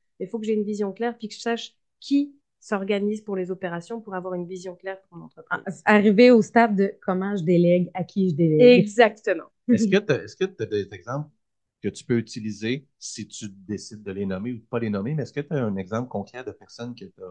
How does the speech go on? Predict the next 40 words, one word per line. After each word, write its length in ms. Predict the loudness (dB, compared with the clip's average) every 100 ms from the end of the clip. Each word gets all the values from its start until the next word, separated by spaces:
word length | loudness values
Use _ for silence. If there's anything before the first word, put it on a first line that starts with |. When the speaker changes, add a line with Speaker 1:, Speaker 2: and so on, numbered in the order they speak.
| -18
Speaker 3:
que 60 | -20
t'as 180 | -16 -12
aidé ? 280 | -12 -8 0
Speaker 1:
Oui, 300 | 4 4 4
alors, 200 | 4 0
ben, 160 | -2 -4 -6
regarde, 360 | -2 0 -2
c'est 120 | -6 -4
comme 160 | -4
ça 160 | -2 -4
que 100 | -2
j'ai 260 | -2 -4
une 140 | -4 -6
personne 320 | -6 -6 -6
en 100 | -6
communication 1000 | -6 -6 -6 -6 -8 -10 -6 -4 -2 -4
qui 240 | -8 -8 -4
a 80 | -4
décidé 560 | -6 -12 -16 -4 -4
de, 400 | -2 -2 -4 -6 _ _ _ _ -10
de 120 | -8
suivre 260 | -4 -4
des 200 | -2 -2
études 300 | -2 -6 -8
pour 120 | -6 -6
devenir 280 | -6 -6
designer. 800 | -4 -2 -2 -2 -6 -8 -10 -14 _ _ _ _ _ _ -8
Puis 180 | -6 -2
elle 160 | 0
a 80 | 0
fait 140 | -2
ses 180 | -2 2
études 280 | 2 0 -6
de 180 | -4 -2
designer, 540 | 0 0 0 0 -2
puis 100 | -2
elle, 100 | -4
tu 60 | -4 _ _ _ _ _ _ _
sais, 200 | -4 -2
voilà, 260 | -2 -4